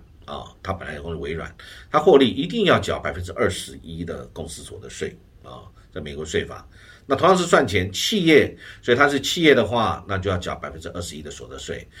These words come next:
那如果是慈善成立一个基金会，那免税，你觉得是不是这样呢？啊，我想这个大家可以来思考一下。再来就是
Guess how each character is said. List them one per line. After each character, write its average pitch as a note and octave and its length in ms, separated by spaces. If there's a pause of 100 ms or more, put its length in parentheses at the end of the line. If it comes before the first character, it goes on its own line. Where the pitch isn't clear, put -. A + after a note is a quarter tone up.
(200)
那 D#3+ 100
如 F#3 60
果 E3+ 100
是 E3+ 100 (220)
慈 - 400
善 C#3+ 320
成 G#2+ 160
立 A2+ 100
一 G2+ 60
个 G2 80
基 F#2 180
金 F#2 140
会， F2 320 (500)
那 G2+ 560 (1160)
免 D#2+ 240
税， - 340 (380)
你 E2 100
觉 F2+ 140
得 F2+ 160
是 F#2 180
不 F3 80
是 D#3+ 140
这 F3 120
样 C#3+ 140
呢？ G#2 220 (160)
啊， E2+ 240 (100)
我 - 80
想 D#2+ 220
这 F#2 100
个 E2 80
大 F#2 160
家 E2+ 120
可 D#2+ 120
以 C#2 120
来 C2+ 200 (200)
思 - 180
考 A#1+ 240
一 - 20
下。 C2 240 (720)
再 E3 140
来 B2 260 (360)
就 A2 100
是 F#2+ 220